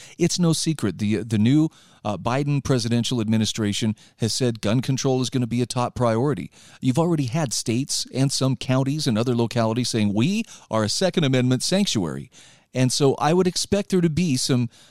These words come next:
challenges and pushback on anything coming from the federal government regarding steeper or, you know, more pronounced gun control. So I, I don't know. We may be talking about, uh, a more recent, uh, gun control case, even though the Supreme Court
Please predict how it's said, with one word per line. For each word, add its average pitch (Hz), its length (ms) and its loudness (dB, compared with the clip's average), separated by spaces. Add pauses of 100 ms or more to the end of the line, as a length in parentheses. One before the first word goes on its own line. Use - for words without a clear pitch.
(120)
challenges 180 580 0
and 135 200 -4
pushback 123 500 2
on 127 120 -2 (140)
anything 123 680 0 (120)
coming 139 300 0
from 135 220 0
the 131 80 -2
federal 131 300 0
government 101 440 -2 (320)
regarding 120 600 2
steeper 131 520 0
or, 117 320 2 (300)
you 110 80 0
know, 113 100 2
more 117 220 0
pronounced 117 540 -2
gun 151 220 0
control. 95 500 -4 (400)
So 98 420 -2
I, 113 200 -2 (260)
I 123 100 0
don't 190 100 2
know. 196 200 0 (580)
We 113 140 2
may 156 120 2
be 156 120 -2
talking 151 320 0
about, 131 420 0
uh, 123 380 0
a 107 40 -2
more 127 220 0
recent, 143 480 0
uh, 123 160 0
gun 117 320 0
control 139 400 2
case, 139 340 -2
even 127 200 0
though 123 100 2
the 123 80 -2
Supreme 135 340 -2
Court 139 240 -2